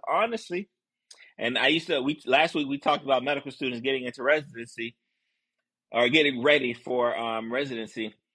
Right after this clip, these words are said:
When you're a resident physician, and more importantly, when you're just a hospital physician in general, um, your training not only is obviously learning, you know, the, you know, the birds and the bees and everything about medicine or whatever your specialty is,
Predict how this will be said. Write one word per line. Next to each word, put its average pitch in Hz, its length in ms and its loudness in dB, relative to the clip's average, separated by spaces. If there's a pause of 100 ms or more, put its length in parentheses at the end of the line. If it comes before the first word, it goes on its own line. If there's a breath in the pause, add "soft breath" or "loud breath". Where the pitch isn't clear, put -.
(920)
When 120 220 0
you're 190 260 4
a 160 220 4
resident 147 560 -2
physician, 151 640 -6
and 135 180 -6
more 156 140 2
importantly, 147 280 0
when 165 100 -4
you're 160 80 -2
just 135 80 -4
a 131 40 2
hospital 135 220 2
physician 131 340 -4
in 110 120 -4
general, 127 500 4 (260 loud breath)
um, 110 240 2 (640 loud breath)
your 151 260 6
training 180 760 -2
not 180 200 0
only 190 280 2
is 156 80 0
obviously 147 480 2
learning, 131 520 -2
you 120 80 -6
know, 113 160 -2
the, 107 280 -4 (100)
you 113 80 -10
know, 98 280 -8 (100)
the 110 80 -4
birds 120 300 2
and 113 80 -2
the 104 40 -4
bees 113 420 0
and 107 100 -2
everything 110 360 0
about 104 320 2
medicine 107 500 0
or 95 80 -2
whatever 107 300 2
your 107 180 2
specialty 110 680 0
is, 127 260 2